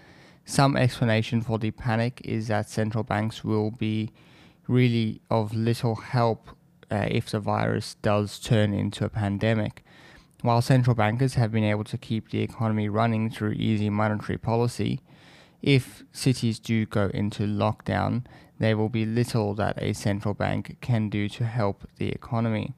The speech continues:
All sectors were down yesterday, with communication services and consumer discretionary stocks hardest hit.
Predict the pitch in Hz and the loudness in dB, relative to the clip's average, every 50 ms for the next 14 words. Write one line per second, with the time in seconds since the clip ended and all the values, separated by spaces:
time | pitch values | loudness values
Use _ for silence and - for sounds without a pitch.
0 | _ _ _ - - - - - - - - - _ - - 131 131 123 - - | _ _ _ -20 -20 -20 -20 -20 -20 -20 -20 -20 _ -2 0 0 0 0 0 0
1 | 131 117 117 - - 117 110 113 107 110 107 110 104 107 101 98 101 101 101 104 | 0 0 0 0 -4 -4 -2 0 2 2 2 2 2 2 2 2 2 2 2 2
2 | 110 107 - - 131 123 127 131 127 - - - 117 113 107 - - - - 117 | 2 0 0 -2 0 2 2 2 0 -2 -2 -2 0 0 0 -2 -8 -6 -4 -2
3 | 113 113 113 113 110 107 - 113 104 107 110 - 117 110 107 - - 110 107 107 | 0 0 0 0 -2 -2 0 0 0 0 0 0 -2 -2 -2 -2 -2 -2 -2 0
4 | 113 113 117 - 120 123 131 151 - - 104 107 110 107 - 120 110 - - - | -2 -6 -4 -2 -2 -2 -2 -4 -4 -2 -2 0 -2 -2 -4 -4 -4 -4 -6 -6
5 | - 107 104 104 - - 107 - - - - 104 107 - - 101 98 98 104 - | -6 -4 -4 -4 -6 -6 -8 -8 -6 -2 -2 -2 -2 -2 -2 -4 -2 -4 -4 -6
6 | - 98 98 98 - - - - - - - - 120 104 104 101 95 - - 113 | -6 -4 -4 -4 -6 -12 -20 -20 -20 -20 -10 -6 -2 0 0 0 0 -2 -6 -6
7 | - - - - 135 127 120 - - | -10 -14 -4 -2 -2 -2 -2 -4 -12